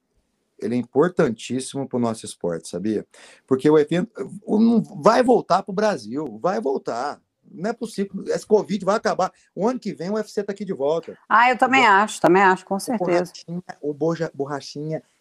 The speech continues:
Speaker 1: é o cara pra levar o público pro ginásio. Não adianta. Gente,
Speaker 2: É,
Speaker 1: é,
Speaker 2: eu,
Speaker 1: Zé Aldo, Zé Aldo
Speaker 2: eu
Speaker 1: já
Speaker 2: falo
Speaker 1: foi.
Speaker 2: muito isso também. É, tem,
Speaker 1: Entendeu?
Speaker 2: tem, é,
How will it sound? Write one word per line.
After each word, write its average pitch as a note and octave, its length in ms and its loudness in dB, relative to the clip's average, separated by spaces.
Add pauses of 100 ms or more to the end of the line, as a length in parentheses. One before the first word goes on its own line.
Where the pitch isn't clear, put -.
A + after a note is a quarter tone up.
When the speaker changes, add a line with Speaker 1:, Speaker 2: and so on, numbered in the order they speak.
(260)
Speaker 1:
é C#3 400 0
o D#3+ 160 -6 (120)
cara B2+ 560 2 (400)
pra C3 120 -2
levar C3 280 2
o C3+ 60 4
público B2 360 -8
pro C3 120 -8
ginásio. F#2+ 580 -6
Não F#3 100 2
adianta. G#3 580 4 (360)
Gente, A#3+ 340 6
Speaker 2:
É, G#3 60 8
Speaker 1:
é, F#3 40 10
Speaker 2:
eu, F#3 80 2
Speaker 1:
Zé G#3 140 2
Aldo, G#3+ 340 0 (560)
Zé G3 120 -2
Aldo G#3+ 200 2
Speaker 2:
eu A#3+ 80 6
Speaker 1:
já - 60 -2
Speaker 2:
falo C4 260 6
Speaker 1:
foi. B3 80 6
Speaker 2:
muito C#4 380 6
isso G#3 380 4
também. E3+ 580 6
É, E3 240 6
tem, G3 180 2
Speaker 1:
Entendeu? D#3 200 -2
Speaker 2:
tem, G#3 280 -2
é, F#3 260 2